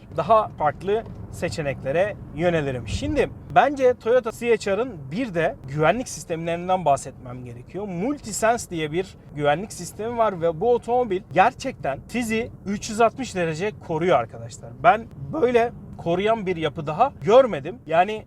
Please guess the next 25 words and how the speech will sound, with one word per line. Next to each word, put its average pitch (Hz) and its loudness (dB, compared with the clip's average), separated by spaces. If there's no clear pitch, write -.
şu - -20
tabela 226 4
algılamasından 226 0
tutun 233 -10
da 208 0
işte 190 -2
şeritte 196 0
tutma 208 0
asistanına 196 0
kadar, 180 0
çapraz 202 0
trafik 196 -6
algısına 170 -4
kadar, 180 2
gerçek 185 2
bir 214 -6
üç 190 -10
yüz 190 -8
altmış 196 -2
derece 196 -2
kamerasına 202 0
kadar 180 2
ve 175 2
ona 160 -2
keza 185 4